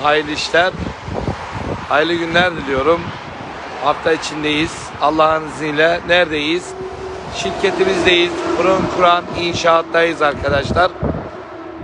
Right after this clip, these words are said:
Evet, e, zorlu bir hafta sonu geçti. Gerçekten hem işimizle hem misafirlerimiz, dostlarımız vardı. Kıymetli dostlarımız ziyaretlerinde bulunduk.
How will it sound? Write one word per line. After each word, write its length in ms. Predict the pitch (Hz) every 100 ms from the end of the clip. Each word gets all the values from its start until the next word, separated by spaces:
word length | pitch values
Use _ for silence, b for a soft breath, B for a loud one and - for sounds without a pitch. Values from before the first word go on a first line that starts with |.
| -
Evet, 200 | 185 170 -
e, 640 | - - 135 143 139 139 117
zorlu 360 | 170 208 220
bir 180 | 220 208 - - - - -
hafta 300 | - 170 -
sonu 220 | 190 190 196
geçti. 600 | 180 151 - 147 165 170
Gerçekten 680 | 165 165 - 165 - 170 170 - - - - - -
hem 180 | - 208
işimizle 640 | 202 - 190 196 165 180 185
hem 100 | 185
misafirlerimiz, 880 | 175 185 175 170 175 180 180 175
dostlarımız 600 | 175 175 - 175 170 175 170
vardı. 320 | 160 135 156 -
Kıymetli 440 | 165 165 156 -
dostlarımız 580 | 165 160 160 160 165 147
ziyaretlerinde 840 | 160 156 156 - 160 156 156 160 156 B B B -
bulunduk. 400 | 165 175 156 160